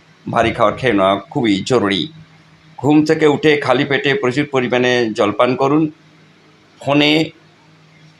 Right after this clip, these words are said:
কথা বলার সময়ে ফোন সর্বদা বাম কানে ধরবেন এবং কথা বলতে বলতে মেন রোডের ওপরে হাঁটবেন না, যাতে কোনো দুর্ঘটনা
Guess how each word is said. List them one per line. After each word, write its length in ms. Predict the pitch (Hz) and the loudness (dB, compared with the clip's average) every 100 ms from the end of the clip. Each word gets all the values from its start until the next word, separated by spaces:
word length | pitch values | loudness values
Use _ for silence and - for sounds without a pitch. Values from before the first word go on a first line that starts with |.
| _ - | _ -4
কথা 260 | 120 151 | 0 2
বলার 260 | 135 139 135 | 4 4 4
সময়ে 640 | 135 131 131 139 160 160 - _ _ - _ - | 2 -2 0 0 0 -2 -8 _ _ -20 _ -4
ফোন 220 | 127 135 | 0 0
সর্বদা 680 | - 135 120 120 127 131 127 - _ _ _ _ _ - | 0 -2 0 2 4 4 2 -4 _ _ _ _ _ -14
বাম 380 | - 123 135 131 | 2 4 4 2
কানে 360 | 120 113 107 | 0 0 2
ধরবেন 640 | 101 110 127 117 127 143 156 _ _ _ _ _ _ | 0 0 0 2 0 0 -4 _ _ _ _ _ _
এবং 540 | - 113 110 104 92 80 _ _ _ - - - | -4 0 2 0 -2 -6 _ _ _ -20 -20 -4
কথা 300 | 131 165 139 | -2 2 2
বলতে 340 | 131 135 151 | 2 2 2
বলতে 540 | 147 143 131 123 120 - _ _ _ _ 113 | 2 0 2 2 0 -4 _ _ _ _ -2
মেন 200 | 135 139 | 0 2
রোডের 320 | 131 123 120 | 2 2 2
ওপরে 340 | 120 113 110 | 0 0 -2
হাঁটবেন 360 | 107 113 117 139 | -2 -2 0 0
না, 320 | 147 156 165 - _ _ - - - | 2 0 0 -8 _ _ -20 -16 -6
যাতে 520 | 120 117 113 110 110 - _ _ | -4 0 0 0 -4 -10 _ _
কোনো 220 | 127 131 | -2 -2
দুর্ঘটনা 760 | 113 135 127 127 107 110 110 | -2 -2 -2 -2 0 2 2